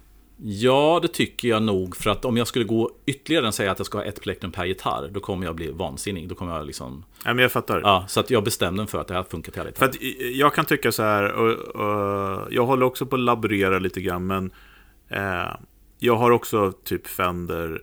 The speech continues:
Speaker 2: Extra Heavy. Har jag väl? Ja, det har jag. Typ variant.
Speaker 1: Mm.
Speaker 2: Men jag har någon så här Mad Professor, jag har Fredman, så här gratis plektrum som jag har fått, som har blivit favoriter.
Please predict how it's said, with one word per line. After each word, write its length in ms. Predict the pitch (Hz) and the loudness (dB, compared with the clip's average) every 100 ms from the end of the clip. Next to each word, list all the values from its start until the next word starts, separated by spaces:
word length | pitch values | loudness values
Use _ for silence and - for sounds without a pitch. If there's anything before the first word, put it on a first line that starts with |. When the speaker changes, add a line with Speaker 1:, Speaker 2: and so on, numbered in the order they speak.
| - | -10
Speaker 2:
Extra 460 | 87 - - 85 82 | -10 -8 -6 -6 -4
Heavy. 480 | 82 80 82 78 80 - - _ _ - _ _ _ - _ _ - _ _ - | -6 -6 -4 -4 -6 -16 -20 _ _ -20 _ _ _ -20 _ _ -20 _ _ -14
Har 200 | - 87 | -8 -6
jag 100 | 85 | -6
väl? 260 | - - - - | -10 -14 -14 -2
Ja, 200 | 113 120 | 0 2
det 60 | |
har 120 | 87 | 0
jag. 120 | 76 - _ _ _ _ - | -4 -10 _ _ _ _ -4
Typ 380 | - 104 - | 0 0 0
variant. 600 | 101 101 98 85 87 - - | 4 4 4 -2 -12 -16 -8
Speaker 1:
Mm. 200 | 95 80 90 _ - 107 - - - - - | -6 -6 -12 _ -20 -20 -20 -20 -20 -20 -6
Speaker 2:
Men 420 | 113 107 101 101 | 2 4 4 2
jag 120 | 98 | 2
har 100 | 95 | 2
någon 100 | 92 | -2
så 100 | 87 | -2
här 60 | 82 | -2
Mad 380 | 87 95 90 | 0 0 0
Professor, 480 | - 104 127 - 98 | -2 -2 -2 0 0
jag 80 | 85 | -2
har 60 | 82 | -4
Fredman, 640 | - 104 104 92 92 92 | -4 0 0 0 -2 -2
så 200 | 95 107 | 0 0
här 180 | 90 90 | -2 -6
gratis 520 | 98 98 98 87 92 - | -4 0 0 0 -6 -4
plektrum 400 | 107 - - 92 | -4 -4 -8 -8
som 80 | |
jag 60 | 92 | -8
har 40 | |
fått, 260 | 90 90 - | -6 -8 -6
som 120 | 90 | -4
har 80 | 90 | -2
blivit 260 | 92 90 - | 0 0 0
favoriter. 760 | 90 95 110 113 _ - 87 | -2 0 0 -2 _ -12 -12